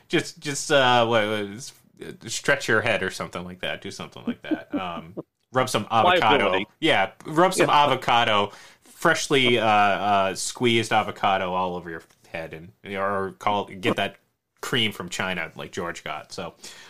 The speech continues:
Speaker 1: um,
Speaker 2: <laughs>
Speaker 1: but, uh, anyways, so, uh, we will, uh, we're gonna wrap it up here today. Uh, we will be back, uh, next Thursday.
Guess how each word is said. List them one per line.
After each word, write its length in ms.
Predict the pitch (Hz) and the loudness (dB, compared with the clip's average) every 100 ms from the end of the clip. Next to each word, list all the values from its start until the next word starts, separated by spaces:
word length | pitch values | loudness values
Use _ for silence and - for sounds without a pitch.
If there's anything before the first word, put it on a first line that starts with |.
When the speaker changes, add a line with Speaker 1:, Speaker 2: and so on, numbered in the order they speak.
| 131 | -2
Speaker 1:
um, 460 | 123 120 113 98 - _ - | 2 4 4 2 -8 _ -4
Speaker 2:
<laughs> 80 | - - - _ - - - - _ _ _ _ _ - | -4 -6 -20 _ -8 -6 -8 -8 _ _ _ _ _ 0
Speaker 1:
but, 180 | 117 107 | 2 4
uh, 260 | 101 92 - - | 4 2 -2 -4
anyways, 480 | - 196 131 107 - - - - | 2 4 4 2 0 -10 -20 -6
so, 420 | - 156 143 135 - | 2 4 6 2 0
uh, 260 | 139 139 131 | 4 6 4
we 140 | 165 254 | 2 4
will, 440 | 247 220 208 - | 6 6 6 4
uh, 300 | 151 151 143 | 6 6 6
we're 100 | 151 | 4
gonna 140 | 190 | 4
wrap 220 | 170 156 156 | 4 4 4
it 60 | |
up 140 | 127 123 | 0 2
here 140 | 123 | 0
today. 420 | - 104 107 113 | 0 0 2 0
Uh, 220 | - 107 | 0 -2
we 140 | 107 120 | 0 -2
will 160 | 123 120 | -4 -4
be 160 | 123 | -4
back, 440 | 104 113 113 113 - | 0 4 4 2 -2
uh, 380 | 104 101 104 98 | 2 4 4 4
next 360 | 98 117 - - | 0 -4 -4 -14
Thursday. 680 | - 170 240 - 95 80 85 | -2 2 2 2 -4 -6 -12